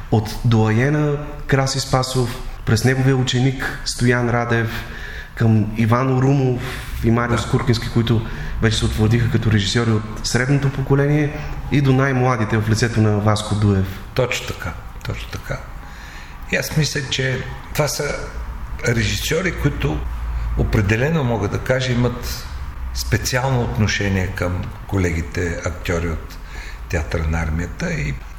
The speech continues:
Speaker 2: много добре развиват и актьорите, и своите идеи в спектаклите си, което е много хубаво. Факт е, че зрителският интерес е толкова голям. Например,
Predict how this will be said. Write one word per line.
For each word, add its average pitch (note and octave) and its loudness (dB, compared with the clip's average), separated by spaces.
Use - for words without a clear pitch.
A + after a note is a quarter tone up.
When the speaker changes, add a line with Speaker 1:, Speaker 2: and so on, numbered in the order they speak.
Speaker 2:
много B2+ 4
добре A2 2
развиват G2 0
и A2+ 4
актьорите, C3 0
и B2 -2
своите A2 0
идеи F#2+ 0
в G2 -4
спектаклите - -4
си, - -6
което - -4
е F2 -6
много E2 -2
хубаво. D3 -6
Факт - -4
е, A2 0
че A2 -2
зрителският F#2+ 0
интерес F#2+ -2
е - -12
толкова E2+ -4
голям. D2+ -4
Например, A2+ 2